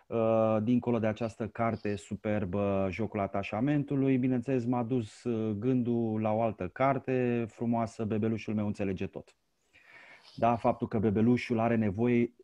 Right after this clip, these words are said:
nu doar de hrană, uh, și de alte lucruri, să-i schimbi scutecele și așa mai departe, uh, deci nevoile bazice, ci și de nevoile,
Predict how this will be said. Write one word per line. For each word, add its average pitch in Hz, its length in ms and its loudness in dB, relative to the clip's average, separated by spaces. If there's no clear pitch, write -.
nu 123 260 4
doar 120 200 2
de 110 160 0
hrană, 107 840 0
uh, 104 800 0
și - 380 -8
de 101 100 0
alte 110 300 2
lucruri, 104 500 0
să-i 107 180 -2
schimbi 110 320 -2
scutecele 110 760 0
și 104 180 -4
așa 101 180 -4
mai 104 160 -2
departe, 110 640 -2
uh, 127 880 2
deci 107 420 -2
nevoile 107 420 2
bazice, 143 520 -2
ci - 100 -8
și 131 160 -6
de 131 120 0
nevoile, 117 760 2